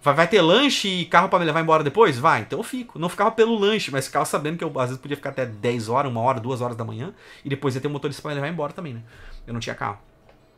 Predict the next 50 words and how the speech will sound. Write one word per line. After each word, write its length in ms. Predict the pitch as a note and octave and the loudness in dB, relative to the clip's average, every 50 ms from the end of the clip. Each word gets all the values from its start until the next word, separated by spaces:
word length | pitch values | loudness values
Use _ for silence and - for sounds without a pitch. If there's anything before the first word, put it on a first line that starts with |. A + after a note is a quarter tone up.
| _ - - | _ -12 -10
Então, 180 | C3 - D#3+ | -4 -4 -4
tipo, 220 | D3 - D#3 D3 - - - - - _ _ _ _ - | -4 -4 -6 -8 -10 -12 -18 -20 -20 _ _ _ _ -4
eu 120 | G3+ A#3+ | 0 0
era 100 | D4 C#4 | 0 0
aquele 160 | C#4 C#4 B3 | 0 -2 -2
cara 140 | A#3 A#3 A#3 | -2 -2 -2
que 60 | A#3 | -2
sempre 160 | - A#3 A3+ A#3+ | -2 -2 -2 -2
levantava 260 | A#3 A#3+ A3 G#3+ A#3 | -4 -4 -4 -4 -4
a 40 | A3 | -4
mão. 240 | G3 E3 F3 E3+ - _ _ _ _ _ _ _ - B2+ - | -2 -4 -6 -8 -10 _ _ _ _ _ _ _ -18 -6 -4
"Pessoal, 240 | E3+ F3 F3+ A#3 F#3 | -2 2 2 2 0
precisamos 240 | C3 C#3+ E3 F#3+ G3+ | 0 -2 -2 -2 -2
de 40 | G#3 | -2
alguém 140 | F#3 F#3+ | -4 -4
pra 80 | G3 G3+ | -6 -6
ficar 180 | - - F#3 E3+ | -2 0 0 0
hoje 160 | F3 F3 F#3 | 0 0 -2
até 120 | F3+ - | -4 -4
às 100 | F#3 F3 | -4 -2
dez 160 | E3+ F3 F3 | 0 -2 -2
da 80 | G3 F#3+ | 0 -2
noite." 240 | E3+ C3+ A2+ - - | -4 -4 -6 -6 -6
Eu. 200 | C#3+ C#3 A2+ G#2+ - _ _ _ _ _ _ | -4 -4 -4 -6 -10 _ _ _ _ _ _
"Precisamos 340 | F3+ E3+ D#3 G3+ A3 A3+ | -6 -2 0 0 0 2
de 60 | A3 A3 | 0 0
alguém 140 | F#3+ G3 | 0 0
pra 100 | G3+ G#3+ | -2 -4
fazer 140 | G#3 G3+ G3+ | -4 -6 -6
isso 80 | - - | -10 -12
aqui." 80 | - _ _ | -14 _ _
Eu. 160 | C#3 C3+ A2+ - - _ _ - - _ | -8 -8 -8 -10 -16 _ _ -20 -16 _
"Precisamos." 300 | - E3+ G#3 A#3 A3+ - _ _ - | 0 2 2 2 0 -4 _ _ -4
Eu. 240 | D3+ C#3+ A#2+ A2+ - - | -2 -2 -2 -4 -2 0
"Amanhã 420 | D3 E3 F#3 G3 G3 G3+ G3 A3 A#3+ | 2 2 2 2 0 0 0 0 0
tem 140 | A#3+ C4 A#3 | -2 -4 -6
que 80 | A#3 | -6
vir." 160 | G3 G#3+ - - - - - - - | -6 -8 -10 -14 -20 -20 -20 -20 -8
Cara, 160 | - C4 A3 | -4 -2 -2
chegou 280 | - - - D3+ F3+ G#3 | -2 -2 -4 -2 -2 -2
o 40 | G#3 | -2
ponto 360 | - E3+ E3 F#3 A3+ A#3 B3 | -2 -2 -2 -2 -2 -4 -2
de 80 | G3+ G#3+ | -2 -2
eu 80 | G#3 | -2
ir 60 | A#3 | -2
sábado. 640 | A3+ - - - - F#3+ F#3 G3+ F3+ B2+ A2+ A2 A2 - - - - - - - | -4 -6 -8 -6 -2 0 0 0 0 -2 -4 -6 -8 -12 -16 -16 -16 -12 -8 -8
<laughs> 80 | D#3 - - - - - - - - - - - - - - - - - - - - - - | -8 -8 -8 -12 -14 -12 -12 -12 -12 -12 -14 -16 -16 -18 -18 -20 -20 -20 -20 -20 -20 -8 -6
Eu 100 | E3+ E3 | -6 -4
fui 160 | - - C4 | -2 -4 -4
s-, 180 | A#3+ - - | -4 -4 -6